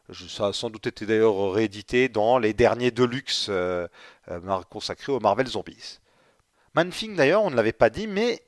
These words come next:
son nom était déjà apparu dans le M C U précédemment, puisque on le mentionne dans la série Agent of shield. Ça doit être dans la première saison, lorsqu'il est question d'une, euh, prison pour méta-humains, où se trouve aussi le Griffon, que, me semble-t-il, on n'a jamais vu, qui est mentionné.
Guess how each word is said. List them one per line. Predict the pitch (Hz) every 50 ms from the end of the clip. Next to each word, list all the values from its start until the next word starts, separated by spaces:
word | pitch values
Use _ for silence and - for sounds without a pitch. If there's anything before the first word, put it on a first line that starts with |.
| _ _ _ _ _ _ _ _ _ _ _ _ _ -
son | - - - - - 160 151 147
nom | 147 156 180 202 226 220 - -
était | 135 - - 110
déjà | 113 151 156 208 202
apparu | 190 - 175 156 175
dans | 139 135
le | 127 -
M | 139 151
C | 151 - - 165
U | 151
précédemment, | - - - 143 - - 127 120 104 113 156
puisque | 170 - - 117 - - 196 202 - 175
on | 175
le | 175 185
mentionne | 180 165 156 - - - 139 135 143 170 165 139 113 104 - -
dans | 123 117 170
la | 196 190
série | 156 - - 147 131 - 95
Agent | 123 143 127 143 151 -
of | 156 139 -
shield. | - - 113 95 85 82 78 - _ - - - - _
Ça | - - - 113
doit | 107 113 139 175
être | 170 -
dans | 143
la | 120 101
première | - - - 180 196 196 -
saison, | - 175 160 131 147 160 180 185 180
lorsqu'il | 160 135 - - - 120
est | 117
question | - - 123 - - - 147 147 147 139
d'une, | 127 117 113 107
euh, | 104 101 101 98 95
prison | - - - - 156 147 127 131 147 151 151
pour | 147 - - - -
méta-humains, | 117 117 113 - 117 110 107 107 120 127 143 143
où | 135 127
se | - 135
trouve | 120 - - 165 135
aussi | 139 131 - -
le | 131
Griffon, | 110 110 107 117 - - 139 143 143
que, | - - 110
me | 110 107
semble-t-il, | 101 - 120 117 117 113 - - 131
on | 127 113
n'a | 107 104
jamais | 98 107 117 117 117
vu, | 107 127 170 190
qui | - -
est | 110
mentionné. | 98 101 98 - 110 98 107 131 170